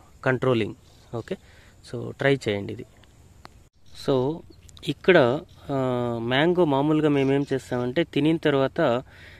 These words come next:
ఏ చెట్టు కింద ఆ చెట్టు వాట ఉంటుంది కదా, తినిన తర్వాత దాని లోపల విత్తనం ఉంటుంది కదా, ఆ విత్తనం ఏ చెట్టు కింద అక్కడే పూంచేస్తాం. అదేమవుతుందంటే, వాటర్ తగిలినప్పుడు, ఆ,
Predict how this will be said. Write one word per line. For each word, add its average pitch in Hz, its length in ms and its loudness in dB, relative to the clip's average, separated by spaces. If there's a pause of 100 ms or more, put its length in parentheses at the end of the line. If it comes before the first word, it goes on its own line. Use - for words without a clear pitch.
(120)
ఏ 160 240 6 (120)
చెట్టు 160 200 0
కింద 151 300 0
ఆ 147 400 2 (120)
చెట్టు 143 640 2
వాట 135 360 2
ఉంటుంది 120 320 2
కదా, 160 100 2
తినిన 160 300 2
తర్వాత 143 400 0
దాని 135 260 2
లోపల 143 320 4
విత్తనం 147 380 4
ఉంటుంది 120 340 0
కదా, 196 100 0 (560)
ఆ 131 60 4
విత్తనం 156 440 4
ఏ 156 180 8 (120)
చెట్టు 160 180 2
కింద 160 220 4
అక్కడే 156 440 4
పూంచేస్తాం. 135 680 2 (1040)
అదేమవుతుందంటే, 165 800 6
వాటర్ 165 520 6
తగిలినప్పుడు, 151 800 4 (240)
ఆ, 131 760 0